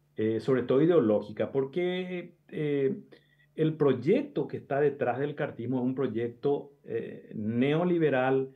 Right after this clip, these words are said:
es un proyecto autoritario y que acepta las reglas del juego democrático por exigencias del libreto.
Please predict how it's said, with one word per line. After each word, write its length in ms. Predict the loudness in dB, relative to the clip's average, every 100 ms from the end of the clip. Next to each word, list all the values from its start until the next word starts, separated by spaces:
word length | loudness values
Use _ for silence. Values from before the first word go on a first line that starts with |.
| _ _
es 100 | -2
un 120 | 0
proyecto 560 | 0 0 0 -2 -2 -2
autoritario 1120 | -2 -4 -4 -6 -4 0 2 2 4 4 2
y 220 | -4 -6
que 320 | -4 -4 -4
acepta 720 | -8 -14 0 0 0 -4 -8 -10 -20 -20 _ _
las 220 | -10 -4
reglas 260 | -2 0 0
del 80 | 2
juego 200 | 2 4
democrático 640 | 2 0 -4 -2 -4 -2
por 160 | 2 2
exigencias 920 | 0 -8 -8 0 2 2 -2 -6 -6
del 160 | -4
libreto. 680 | -4 -4 -6 -6 -6 -8 -10